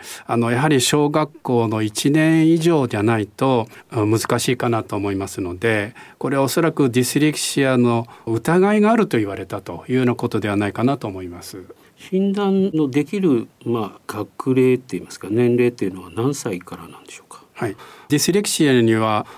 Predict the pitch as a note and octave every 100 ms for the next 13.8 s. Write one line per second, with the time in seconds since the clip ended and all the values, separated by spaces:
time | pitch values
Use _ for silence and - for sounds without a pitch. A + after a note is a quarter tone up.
0 | - D3+ G#3 F3+ B2+ B2+ G#3+ A#3+ D#3 A#2+
1 | - - G2+ - A#2+ - - F3+ F3+ F3
2 | - E3+ D#3+ - D#3+ C#3+ C3+ C3 C#3 C#3
3 | C#3+ - - A#2 G#2+ - - - A#2+ A#2
4 | A2+ - D#3 E3 E3+ F3 F#3+ C#3 A2+ A#2
5 | A2 G2+ C3+ D#3+ E3+ E3+ D#3+ D#3 C3+ D#3
6 | E3 E3+ E3+ - F3 D#3 - A#2 A2+ G#2+
7 | B2+ D3 A#2+ G#2+ F#2+ - - A#2 - G2
8 | F#2 - - - D#3+ D#3+ D3+ D3 - -
9 | - D#3 D3+ D#3 C#3+ C#3 C#3+ C3 A#2+ G#2+
10 | A#2 A#2+ A#2+ A#2+ A#2 A#2 A#2 A2 A2+ A2
11 | G#2 - C#3+ B2+ A#2+ D3 C3+ - C#3 A#2+
12 | G#2+ F#2+ G#2+ G#2 - G2+ G#2+ E3 G3 -
13 | A2 F#2+ - A2 G2+ F#2+ F2+ F#2